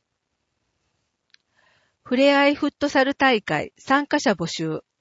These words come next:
生駒郡内の小学生のみんなで楽しくフットサルをしませんか？時、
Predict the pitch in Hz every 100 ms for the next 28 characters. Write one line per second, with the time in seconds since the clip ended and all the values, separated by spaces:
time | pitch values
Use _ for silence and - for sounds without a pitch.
0 | _ _ _ _ _ _ _ _ - -
1 | 294 302 302 320 285 196 180 165 - 240
2 | 247 269 - 196 175 160 165 170 160 151
3 | 143 - - _ - 226 277 - - 175
4 | 208 - - 311 254 175 - 175 180 175
5 | 156 - - _ _ _ _ _ _ _
6 | _ _ _ _ _ - 220 - 247